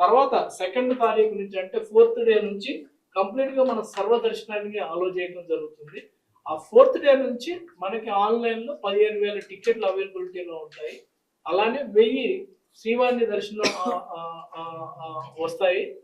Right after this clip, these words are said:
So, దాంట్లో ప్రధానంగా ఏంటంటే నాలుగో రోజు నుంచి మనకి సర్వ దర్శనానికి మాత్రము లార్జ్ స్కేల్ లో ఇవ్వడం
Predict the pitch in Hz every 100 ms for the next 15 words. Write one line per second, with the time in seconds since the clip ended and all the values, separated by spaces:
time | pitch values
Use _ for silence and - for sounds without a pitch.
0 | _ - 247 240 - 220 233 269 - 208
1 | 220 262 269 247 226 233 226 - 311 202
2 | 190 208 208 196 190 185 180 - - 320
3 | - _ _ _ 190 214 226 - - 226
4 | 247 233 208 214 208 202 196 185 180 180
5 | 196 202 202 170 175 175 - - 370 370
6 | 359 165 - - _ _ 156 165 175 175
7 | 160